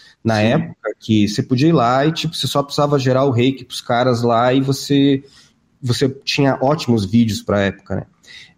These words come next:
Speaker 1: Mas o resumo de tudo isso é que a história começa em free roll, eu consigo gerar uma banca,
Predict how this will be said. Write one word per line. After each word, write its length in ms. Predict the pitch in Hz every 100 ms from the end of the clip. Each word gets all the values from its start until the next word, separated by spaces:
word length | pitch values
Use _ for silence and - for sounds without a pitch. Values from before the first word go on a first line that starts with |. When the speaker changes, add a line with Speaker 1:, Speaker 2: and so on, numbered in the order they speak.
| -
Speaker 1:
Mas 540 | 151 175 208 - - _ _ _ _ _ -
o 60 |
resumo 480 | 190 180 135 196 202
de 120 | 151
tudo 340 | 135 165 156 156
isso 300 | 175 - 180
é 20 |
que 420 | - 175 165 165
a 80 | 143
história 500 | 135 - 160 165 165
começa 580 | 165 147 135 131 131 -
em 60 | 139
free 240 | - 185
roll, 400 | 151 143 156 190
eu 100 | 143
consigo 460 | - 131 - 127 131
gerar 220 | 127 120
uma 160 | 139
banca, 520 | 160 143 151 175 185